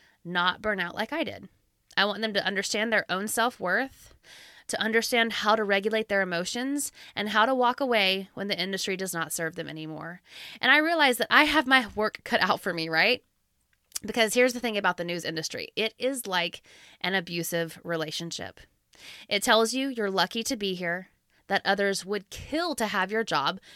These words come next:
Seriously, I cannot tell you how many of my bosses told me those words throughout my career. And all the while, you make no money, you work the shittiest possible hours, you get treated like shit by viewers, and sometimes your bosses.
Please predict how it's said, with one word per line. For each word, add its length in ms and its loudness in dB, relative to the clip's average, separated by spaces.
Seriously, 480 0
I 120 6
cannot 360 0
tell 160 0
you 160 -2
how 220 -2
many 260 -4
of 120 -4
my 140 -4
bosses 460 -4
told 180 -6
me 120 -6
those 280 -6
words 300 -4
throughout 280 -4
my 120 -6
career. 500 -8
And 160 -2
all 180 6
the 80 2
while, 480 4
you 160 0
make 180 2
no 200 0
money, 400 4
you 160 -2
work 220 -2
the 100 -6
shittiest 600 2
possible 440 0
hours, 520 -2
you 120 -6
get 260 4
treated 360 0
like 160 4
shit 280 2
by 160 2
viewers, 520 -2
and 240 -2
sometimes 340 -2
your 100 0
bosses. 600 -2